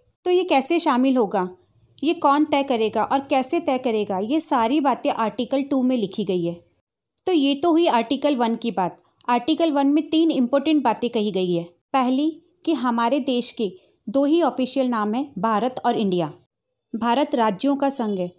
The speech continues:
और ये संघ फेडरेशन वाला संघ नहीं है, यूनियन वाला संघ है। उसी इंडिया की टेरिटरीज यानी भारत के सारे राज्य इसमें शामिल है। अब तीसरी और बहुत इंपॉर्टेंट बात, अगर कोई दूसरे देश का राज्य हमसे जुड़ना चाहता है या हमसे मिलना चाहता है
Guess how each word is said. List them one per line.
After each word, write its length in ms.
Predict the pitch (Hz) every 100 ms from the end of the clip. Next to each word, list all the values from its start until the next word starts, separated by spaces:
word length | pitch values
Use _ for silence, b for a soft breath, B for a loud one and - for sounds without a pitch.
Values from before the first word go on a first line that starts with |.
| _ _ _
और 100 | 254
ये 140 | 269 311
संघ 240 | 320 311
फेडरेशन 520 | 311 220 233 254 311
वाला 200 | 302 294
संघ 240 | 302 311 311
नहीं 200 | 349 330
है, 80 | 247
यूनियन 440 | 220 247 262 285
वाला 220 | 254 226
संघ 240 | 233 202 175
है। 120 | 156 - _ -
उसी 240 | 269 330
इंडिया 340 | 311 269 254 262
की 180 | 269 311
टेरिटरीज 680 | 233 220 214 220 196 175 - B B B -
यानी 200 | 269 294
भारत 380 | 285 233 240 240
के 80 | 330
सारे 360 | 311 262 220 269
राज्य 340 | 247 202 - 196 -
इसमें 260 | 233 - 262
शामिल 380 | 262 196 196 196
है। 120 | 165 - -
अब 60 | - -
तीसरी 520 | 277 254 269 311 349 -
और 100 | 269
बहुत 260 | 220 269 285
इंपॉर्टेंट 500 | 208 233 226 233 180
बात, 280 | 185 - 262
अगर 180 | 294
कोई 180 | 302 339
दूसरे 360 | 277 269 247 311
देश 260 | 269 254 -
का 120 | 294
राज्य 440 | 247 202 175 208 - B B -
हमसे 320 | 277 262 330
जुड़ना 340 | 254 247 247
चाहता 320 | 254 247 208 240
है 100 | 254
या 140 | 302
हमसे 340 | 262 254 302
मिलना 320 | 285 226 220 240
चाहता 320 | 233 185
है 100 | 185